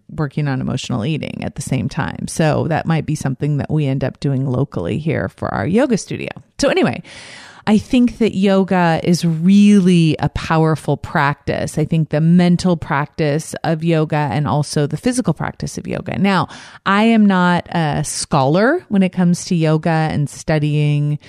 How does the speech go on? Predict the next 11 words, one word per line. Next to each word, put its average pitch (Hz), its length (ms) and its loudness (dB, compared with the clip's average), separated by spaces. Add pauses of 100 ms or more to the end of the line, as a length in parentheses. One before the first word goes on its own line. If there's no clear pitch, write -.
(240)
the 151 100 2
tradition 156 580 0
of 156 760 -4
the 139 380 -2
mental 165 460 4
aspect 190 540 -4
of 214 140 -2
it. 240 300 -2
I 151 200 0
use 156 580 0
yoga 147 640 0